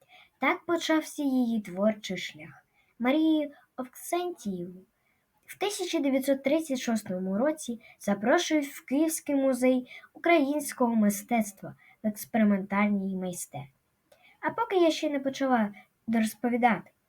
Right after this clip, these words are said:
підпишіться на канал та поставте лайк, тоді буде ще більше відео про видатних українців. А я продовжу. Захоплюючись малярством Марії Примаченко, цивілізована Європа запрошує її на виставки.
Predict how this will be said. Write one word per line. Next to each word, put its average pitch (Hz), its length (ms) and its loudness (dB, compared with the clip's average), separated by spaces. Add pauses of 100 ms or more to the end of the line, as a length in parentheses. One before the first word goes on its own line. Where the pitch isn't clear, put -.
(180)
підпишіться 240 640 -2
на 240 160 2
канал 233 380 2
та 220 80 0
поставте 180 540 -4
лайк, 170 280 -6 (300)
тоді 262 240 2
буде 240 240 2
ще 247 280 0
більше 208 480 2
відео 202 420 0 (240)
про 240 140 4
видатних 190 720 0
українців. 185 680 -6 (460)
А 277 80 6
я 320 200 6
продовжу. 185 600 2 (560)
Захоплюючись 330 920 2 (280)
малярством 277 640 2
Марії 233 580 2 (320)
Примаченко, 233 800 -2 (220)
цивілізована 285 680 2
Європа 269 580 2
запрошує 254 720 2
її 311 360 4
на 370 120 2
виставки. - 640 0